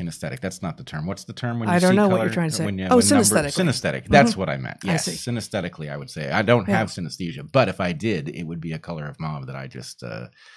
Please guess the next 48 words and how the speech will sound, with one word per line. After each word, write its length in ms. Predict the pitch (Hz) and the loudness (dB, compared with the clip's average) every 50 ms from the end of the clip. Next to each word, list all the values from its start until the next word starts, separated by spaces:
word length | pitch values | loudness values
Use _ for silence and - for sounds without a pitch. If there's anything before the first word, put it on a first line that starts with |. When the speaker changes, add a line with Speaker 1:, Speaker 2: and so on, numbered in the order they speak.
| - - _ _ _ _ _ - | -20 -20 _ _ _ _ _ -16
Speaker 1:
I, 200 | - 64 64 62 58 58 | -14 -12 -12 -12 -14 -14
I 200 | 58 58 67 - _ | -16 -16 -16 -16 _
can't 240 | - - 58 52 - | -16 -16 -16 -16 -14
tolerate. 400 | - - - - - - - - | -16 -16 -16 -16 -20 -16 -6 0
Speaker 2:
Well, 220 | 190 185 175 175 | 2 2 2 4
this 200 | 175 247 247 240 | 4 2 2 4
is 120 | 214 180 170 | 4 4 2
a 60 | 170 | 2
conversation 500 | - 190 165 151 143 - 151 139 - 156 | 2 2 2 2 0 -2 -2 -4 -4 -6
for 140 | 143 - 160 | -8 -8 -8
another 200 | 147 147 143 156 | -8 -8 -10 -12
time, 440 | - - - 175 160 147 143 143 147 | -12 -10 -6 -4 -4 -4 -6 -8 -8
but 160 | - 151 151 - | -8 -8 -6 -6
as 220 | 160 160 160 - | -6 -4 -2 0
you 100 | 196 190 | 2 2
know, 360 | 185 175 160 139 139 131 - - - - - | 2 2 0 -2 -8 -12 -14 -16 -18 -14 -8
I 160 | - 165 165 | -6 -4 -2
have 300 | 170 151 175 170 160 151 | -2 -2 -2 -2 -4 -4
long 340 | 170 151 151 151 151 151 147 131 | -6 -8 -6 -6 -6 -6 -8 -8
thought 440 | - - 165 143 139 - - - - | -10 -10 -10 -10 -10 -12 -14 -12 -8
that 160 | 165 151 - | -8 -8 -8
we 200 | - 151 147 143 | -8 -10 -10 -8
all, 480 | - 165 160 165 165 165 165 160 156 - - _ - | -6 -4 -4 -2 -2 0 0 -2 -4 -4 -8 _ -8
um, 320 | 165 147 147 147 143 143 - | -8 -6 -6 -6 -6 -6 -6
start 320 | - - 180 165 160 156 | -4 -2 0 0 0 0
out 200 | 156 175 208 - | 2 0 0 0
with 200 | 165 151 156 - - - | -2 -8 -8 -10 -10 -8
some 180 | - 180 151 | -8 -8 -8
degree 220 | 143 - - 139 131 | -8 -10 -12 -10 -8
of 60 | - | -8
synesthesia, 640 | - - - - - - - 165 - - - - - - 202 - | -8 -8 -8 -12 -12 -12 -12 -12 -12 -12 -14 -16 -16 -16 -14 -12
that 180 | 160 151 - - | -12 -12 -10 -10
we 140 | 156 147 143 | -10 -8 -8
are 240 | 139 135 131 127 - - | -8 -10 -12 -12 -14 -16
sort 180 | - - 165 143 | -12 -12 -12 -12
of 180 | 139 - _ - | -12 -16 _ -8
part 200 | - 175 156 151 | -4 -2 -2 -2
of 80 | - | -4
what 100 | 151 - | -6 -10
childhood 440 | - - 165 147 139 151 156 143 139 | -8 -8 -6 -6 -6 -8 -8 -10 -10
is, 240 | 143 135 139 139 151 | -10 -12 -12 -12 -10
is 120 | 147 - | -10 -10
learning 460 | 147 147 147 147 151 143 135 135 131 - - - - - _ | -10 -8 -8 -6 -6 -6 -8 -10 -12 -16 -18 -20 -20 -18 _
how 100 | - 165 | -8 -6
to 80 | 151 139 | -4 -2
separate 400 | 139 147 156 147 - - 143 139 | -2 -4 -4 -6 -8 -8 -8 -8
our 140 | - 135 - | -8 -8 -8
senses 500 | - - 156 135 131 - 143 131 127 | -6 -6 -6 -8 -10 -10 -10 -10 -12